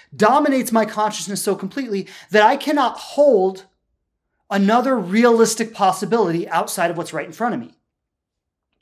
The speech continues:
And so what does this do to me, right? Like, let's, let's talk about, like, what's actually happening when I do that.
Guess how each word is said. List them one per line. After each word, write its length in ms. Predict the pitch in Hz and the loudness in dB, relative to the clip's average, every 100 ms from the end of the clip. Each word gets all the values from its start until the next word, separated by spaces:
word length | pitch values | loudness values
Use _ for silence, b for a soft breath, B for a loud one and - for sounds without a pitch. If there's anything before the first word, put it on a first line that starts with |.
| _ _ b b b b b | _ _ b b b b b
And 180 | 247 220 | 2 2
so 240 | 240 233 | 6 6
what 280 | 202 196 311 | 6 6 6
does 160 | 320 | 6
this 140 | 294 - | 0 0
do 200 | 226 208 | 2 2
to 80 | 123 | 0
me, 140 | 107 | -6
right? 200 | 147 190 | -6 -4
Like, 160 | 202 175 | -6 -6
let's, 460 | 226 208 202 - | -6 -6 -6 -10
let's 160 | 214 220 | -8 -4
talk 220 | - 285 | 0 0
about, 240 | 277 233 226 | 4 2 2
like, 160 | 196 | -2
what's 220 | 170 196 - | -2 -4 -2
actually 460 | 175 190 - 208 151 | -2 -2 -2 -6 -4
happening 580 | 180 190 185 143 131 B B B | -2 -2 -2 -6 -8 B B B
when 160 | 156 156 | -4 -4
I 80 | |
do 180 | 160 240 | -2 -2
that. 280 | 175 - _ | -4 -8 _